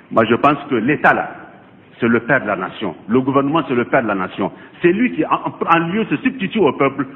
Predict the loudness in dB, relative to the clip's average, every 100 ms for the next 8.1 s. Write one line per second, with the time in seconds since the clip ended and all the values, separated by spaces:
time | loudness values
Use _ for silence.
0 | -6 0 2 2 0 -2 -2 -2 0 0
1 | 2 2 2 -2 -8 -8 0 0 0 -8
2 | -16 -4 0 0 0 0 2 2 0 0
3 | 2 2 2 2 2 0 0 0 0 2
4 | 2 2 -2 -2 -6 -14 -4 0 0 2
5 | 0 2 2 2 2 0 0 0 -10 -14
6 | -4 0 0 0 0 -2 0 0 2 4
7 | 2 -2 -2 0 2 2 0 -2 2 2
8 | 2